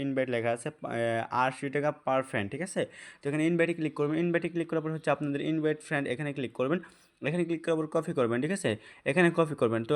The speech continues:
আপনারা এখানে প্রতি রেফারে আশি টাকা কেমনে পাবেন? তো আপনার একটা ফ্রেন্ড যদি এখান থেকে উইথড্র করে, তো এখানে আপনাদেরকে দেখা যায় উইথড্র লিমিটটা কত। এখানে এই যে আসবেন,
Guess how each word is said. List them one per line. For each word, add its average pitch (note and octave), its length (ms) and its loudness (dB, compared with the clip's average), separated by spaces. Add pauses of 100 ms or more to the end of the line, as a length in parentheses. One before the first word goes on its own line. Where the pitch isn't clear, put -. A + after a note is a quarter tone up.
(120)
আপনারা E3 280 2
এখানে F3 260 2
প্রতি E3+ 240 2
রেফারে D3+ 280 4
আশি D3 140 -2
টাকা D3+ 160 4
কেমনে D#3 300 4
পাবেন? C#3+ 200 6 (280)
তো - 40 -2 (120)
আপনার F3 280 2
একটা F3+ 200 0
ফ্রেন্ড F3 280 6
যদি D#3 180 2
এখান E3 200 0
থেকে D#3 120 -2 (100)
উইথড্র E3+ 240 4 (100)
করে, B2 200 6
তো - 120 -2
এখানে E3+ 180 2 (100)
আপনাদেরকে D3 480 2
দেখা C3+ 200 6
যায় C3+ 140 2
উইথড্র C#3+ 200 0 (100)
লিমিটটা B2 340 2
কত। A2+ 140 0 (100)
এখানে D#3+ 260 2
এই C#3+ 80 -2
যে D3 40 0 (220)
আসবেন, C3+ 200 -2